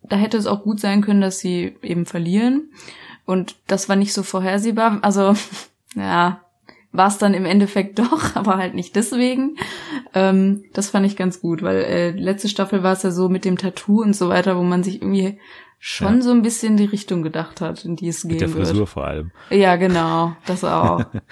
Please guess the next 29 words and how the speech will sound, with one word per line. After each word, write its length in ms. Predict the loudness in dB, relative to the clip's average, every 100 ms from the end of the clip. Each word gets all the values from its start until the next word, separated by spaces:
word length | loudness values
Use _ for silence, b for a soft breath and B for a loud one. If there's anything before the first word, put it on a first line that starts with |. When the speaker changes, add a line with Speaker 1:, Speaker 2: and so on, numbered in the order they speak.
| B B B
Speaker 2:
<laughs> 540 | B B _ _ -4
Aber 180 | 0 2
da 140 | 4
gibt's 200 | 2 0 0
in 100 | 0
einer 200 | 0 0
zukünftigen 600 | -2 0 -2 0 0 0
Ausgabe, 400 | 0 0 0 2
da 120 | 0
wo 120 | -2
ich 100 | -2
dann 160 | -2 0
auch, 300 | -2 -2 -8
äh, 180 | -6 -6
im 80 |
Studio 360 | -6 -2 2 2
war, 200 | 4 2
da 140 | 0 -2
gab's 200 | -2 -2
eine 180 | 0
Situation, 480 | 0 0 0 2 0
die 120 | 2
ich 160 | -2 -2 _ -2
dahingehend 500 | 2 4 4 2 2
nicht 160 | -2
ganz 160 | -2 -4
verstanden 420 | -4 -4 -4 -4
habe, 160 | -4 -2
aber 260 | -2 -2